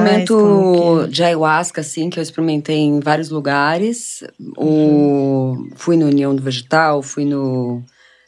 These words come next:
Speaker 1: é, Céu de Maria, é o Daime.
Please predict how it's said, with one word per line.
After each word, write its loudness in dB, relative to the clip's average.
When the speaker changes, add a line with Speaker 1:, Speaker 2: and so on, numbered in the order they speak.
Speaker 1:
é, -4
Céu -6
de -4
Maria, 0
é 0
o -4
Daime. 2